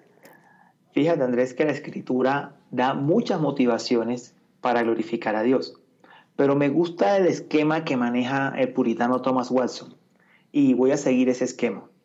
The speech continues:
En primer lugar, debemos glorificar a Dios. Tenemos como motivo para glorificar a Dios que Él nos creó. Dice el Salmo cien, verso tres: "Reconoced que Jehová es Dios.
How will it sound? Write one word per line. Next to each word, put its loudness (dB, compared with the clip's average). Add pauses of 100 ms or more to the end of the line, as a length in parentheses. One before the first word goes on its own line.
(1080)
En -4
primer 2
lugar, 0 (520)
debemos 2
glorificar 0
a 2
Dios. 0 (580)
Tenemos 0
como 0
motivo -2
para 0
glorificar -2
a 2
Dios 0
que -6
Él 2
nos -4
creó. -6 (800)
Dice 2
el 2
Salmo 0
cien, -2
verso 0
tres: 0 (720)
"Reconoced 0
que 0
Jehová 0
es -4
Dios. -2